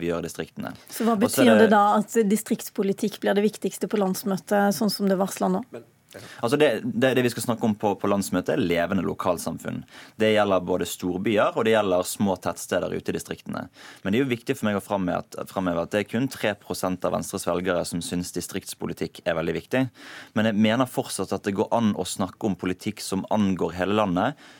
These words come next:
Speaker 1: ute oss, uten å snakke om at distriktene er noen som, noe som må ha nødhjelp. For det finnes skoler over hele landet.
Speaker 2: Jeg må
Speaker 1: Jeg mener
Speaker 2: stoppe
Speaker 1: at
Speaker 2: deg der. Mm. Jeg har bare lyst til å spørre deg, Alfred Bjørlo. Du, eh, gikk rundt på forrige landsstyremøte med en,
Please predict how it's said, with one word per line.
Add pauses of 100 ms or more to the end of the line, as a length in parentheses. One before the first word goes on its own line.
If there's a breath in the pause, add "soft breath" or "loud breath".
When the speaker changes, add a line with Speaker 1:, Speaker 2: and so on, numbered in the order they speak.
(140 loud breath)
Speaker 1:
ute
oss,
uten
å
snakke
om
at
distriktene
er
noen
som,
noe
som
må
ha (180)
nødhjelp.
For
det
finnes (100)
skoler
over
hele
landet. (180 loud breath)
Speaker 2:
Jeg
må
Speaker 1:
Jeg
mener
Speaker 2:
stoppe
Speaker 1:
at
Speaker 2:
deg
der. (180)
Mm.
Jeg
har
bare
lyst
til
å
spørre
deg,
Alfred
Bjørlo. (100)
Du, (260)
eh,
gikk
rundt
på
forrige
landsstyremøte
med
en,